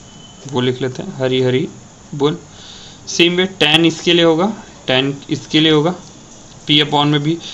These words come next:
P upon में B, that means यहाँ पे लिख सकते हैं, therefore tan A equals to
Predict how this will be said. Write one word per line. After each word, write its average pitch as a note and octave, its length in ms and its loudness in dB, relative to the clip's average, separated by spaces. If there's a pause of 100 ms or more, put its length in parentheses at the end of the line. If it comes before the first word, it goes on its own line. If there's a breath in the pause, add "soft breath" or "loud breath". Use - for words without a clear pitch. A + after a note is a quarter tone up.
(320 loud breath)
P F#3 160 4
upon F#3 320 2
में F3+ 120 4
B, D#3 280 0
that D3 200 2
means F3 280 0
यहाँ C#3+ 240 0
पे F3 80 0
लिख E3+ 140 0
सकते F3 200 -2
हैं, F#3 120 2
therefore D3 460 2 (440)
tan E3 320 4
A A#2 120 0 (880)
equals D#3+ 600 -2
to E3 120 -6